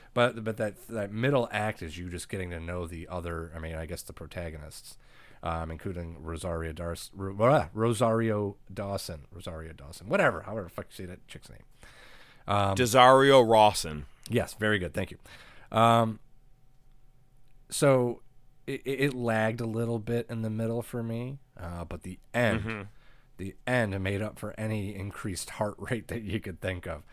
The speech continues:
Speaker 1: Um, so one of them, uh, the one that ends up on top of the car,
Speaker 2: Yep.
Speaker 1: is a legit, uh, reputable Hollywood stunt person.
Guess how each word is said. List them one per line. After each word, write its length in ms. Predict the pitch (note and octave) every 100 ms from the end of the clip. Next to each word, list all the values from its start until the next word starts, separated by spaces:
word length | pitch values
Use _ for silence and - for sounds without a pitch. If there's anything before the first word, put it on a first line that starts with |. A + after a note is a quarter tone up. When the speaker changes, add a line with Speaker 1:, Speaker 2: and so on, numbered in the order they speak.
| - - - -
Speaker 1:
Um, 380 | G#2 G#2 F#2 F#2 - - -
so 360 | - C3+ B2 A#2
one 260 | G#2+ C#3
of 100 | C#3
them, 340 | G#2 G2 F#2+ G2 - -
uh, 180 | F#2+
the 100 | F#2
one 200 | G2 G#2+
that 160 | G2+ G#2
ends 240 | G#2 F#2+ F#2
up 160 | F#2+
on 100 | F#2+
top 220 | F#2 G2+ F2+
of 60 |
the 80 | F2+
car, 400 | - G2 A2+ C#3 - - - - - - - - - - - -
Speaker 2:
Yep. 180 | C3 A#2+
Speaker 1:
is 300 | A#2 A2+ - -
a 300 | A2+ G#2+ G2 - - -
legit, 680 | A2+ A2 F2+ - B2+ B2 - - -
uh, 400 | G#2 G2 F#2+ F#2 F#2
reputable 880 | A2+ A2 A#2 G#2 F#2+ G2+ G2 F#2+ F2+
Hollywood 480 | G#2 G2+ G2 F#2+ F#2
stunt 260 | - G2+
person. 300 | - E2+ -